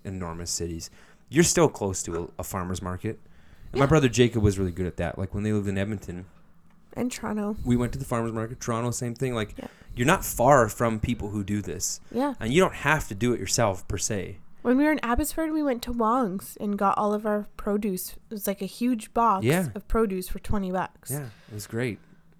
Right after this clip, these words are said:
Speaker 2: Yeah.
Speaker 1: It's, it's a mindset. It's, like, shifting the mindset to, like, yeah, Uber Eats is convenient, but is it sustainable? Probably not. Probably not as sustainable as, you know,
Speaker 2: Or
Speaker 1: going to,
Speaker 2: healthy, or, like,
Speaker 1: going to a farmer's market, you know?
Speaker 2: or, like,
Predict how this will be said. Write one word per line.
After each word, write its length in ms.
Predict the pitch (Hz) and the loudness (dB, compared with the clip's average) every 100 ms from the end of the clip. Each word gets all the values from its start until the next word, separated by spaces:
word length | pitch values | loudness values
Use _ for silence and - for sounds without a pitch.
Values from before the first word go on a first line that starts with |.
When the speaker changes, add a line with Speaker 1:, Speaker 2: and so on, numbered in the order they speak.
| - | -12
Speaker 2:
Yeah. 240 | 277 285 190 - - - | -6 -6 -8 -16 -16 -6
Speaker 1:
It's, 140 | 113 | 0
it's 240 | 170 151 147 | 2 2 4
a 40 | |
mindset. 480 | 160 185 - 101 92 | 4 4 2 -2 -4
It's, 160 | 101 - | -4 -2
like, 140 | 110 | -2
shifting 360 | - 139 - 127 | -2 -2 0 0
the 60 | |
mindset 320 | 120 120 110 98 | 0 0 -2 -4
to, 80 | 98 | -2
like, 220 | 95 110 | -2 2
yeah, 260 | 117 107 - | 2 2 2
Uber 320 | 127 127 120 123 | 0 0 2 2
Eats 200 | 117 107 | 0 -4
is 120 | - | -4
convenient, 680 | 101 92 113 117 92 87 - - _ _ - _ _ | -4 -2 0 0 -2 -6 -10 -20 _ _ -20 _ _
but 320 | - 90 - _ _ _ _ - | -2 -2 -4 _ _ _ _ -8
is 140 | 101 | -6
it 80 | 101 | -4
sustainable? 720 | 95 87 98 90 82 82 90 - | -4 -4 -6 -6 -6 -8 -10 -12
Probably 240 | - 117 87 | -6 -4 -4
not. 340 | 78 82 - - | -8 -10 -8 -4
Probably 160 | 127 | -2
not 140 | 117 107 | 0 0
as 100 | 107 | -2
sustainable 540 | 95 101 92 90 87 | -4 -4 -6 -4 -4
as, 180 | 85 - | -6 -8
you 60 | |
know, 160 | 82 87 | -10 -8
Speaker 2:
Or 80 | 220 | -6
Speaker 1:
going 40 | 185 | -6
to, 60 | 90 | -4
Speaker 2:
healthy, 500 | 180 240 170 151 156 | -4 -6 -8 -8 -10
or, 220 | - 175 180 | -8 -6 -4
like, 140 | 175 | 0
Speaker 1:
going 140 | 110 | 0
to 60 | 101 | 0
a 20 | |
farmer's 380 | 87 92 85 82 | -2 -6 -6 -10
market, 340 | 85 85 85 87 | -10 -10 -12 -12
you 80 | 92 | -10
know? 160 | 92 - - - - - - | -12 -14 -20 -20 -20 -20 -10
Speaker 2:
or, 120 | 180 | -8
like, 220 | 175 165 | -6 -8